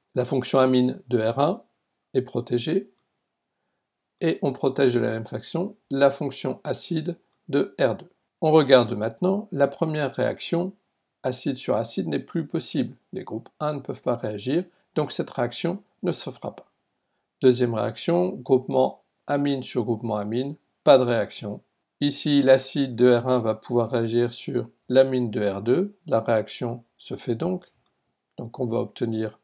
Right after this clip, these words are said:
cette amide, cette fonction amide ici, avec groupe un, groupe deux protégé. La dernière réaction, eh bien, ne peut pas se faire, donc l'acide de R deux sur l'amine de R un ne peut pas se faire. Par contre,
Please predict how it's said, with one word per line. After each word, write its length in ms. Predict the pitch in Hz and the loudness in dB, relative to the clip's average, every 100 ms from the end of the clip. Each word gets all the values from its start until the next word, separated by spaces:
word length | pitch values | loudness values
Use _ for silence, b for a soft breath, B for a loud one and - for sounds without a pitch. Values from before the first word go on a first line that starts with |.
| _ _ | _ _
cette 500 | - - 123 - - _ _ _ _ _ _ _ _ | -8 0 0 -2 -20 _ _ _ _ _ _ _ _
amide, 520 | 127 120 123 113 117 - _ _ | -4 -2 -2 -4 -8 -16 _ _
cette 240 | - 123 117 | -8 -8 -6
fonction 360 | 123 - - | -8 -8 -12
amide 340 | 101 110 104 - _ | -10 -10 -10 -14 _
ici, 400 | 104 - 170 202 b b | -14 -6 -6 -6 b b
avec 260 | 123 113 113 | -8 -8 -8
groupe 300 | - 117 123 | -6 -6 -4
un, 80 | |
groupe 260 | 117 120 107 | -4 -6 -6
deux 160 | 123 120 | -4 -6
protégé. 640 | - 127 - 107 131 202 - _ _ | -6 -14 -10 -2 -2 -2 -8 _ _
La 160 | 143 160 | 6 8
dernière 380 | 165 160 151 | 6 4 0
réaction, 640 | 147 139 131 - 170 208 208 - _ - | 2 0 0 0 2 2 -2 -10 _ -8
eh 80 | 135 | -6
bien, 340 | 123 120 - - _ | -2 -4 -4 -14 _
ne 160 | 143 131 | 0 0
peut 180 | 123 110 | 0 -2
pas 140 | 104 | -4
se 120 | 101 | -4
faire, 200 | - 170 | 0 2
donc 200 | 139 117 | 2 -2
l'acide 400 | - 117 - 127 113 | -2 -2 -4 -6 -4
de 140 | 143 | -4
R 140 | 110 | -4
deux 220 | 110 127 127 | 4 4 4
sur 320 | - 131 120 | -2 0 0
l'amine 420 | 113 107 113 113 | 0 -4 -6 -6
de 140 | 104 | -6
R 180 | 92 90 | -6 -4
un 120 | 139 131 | -4 -4
ne 60 | |
peut 160 | 107 - | -6 -8
pas 140 | 127 | -10
se 100 | 131 | -8
faire. 240 | - 143 151 | -2 -2 -2
Par 240 | 123 - | -8 -8
contre, 340 | - 185 202 | -4 -2 -2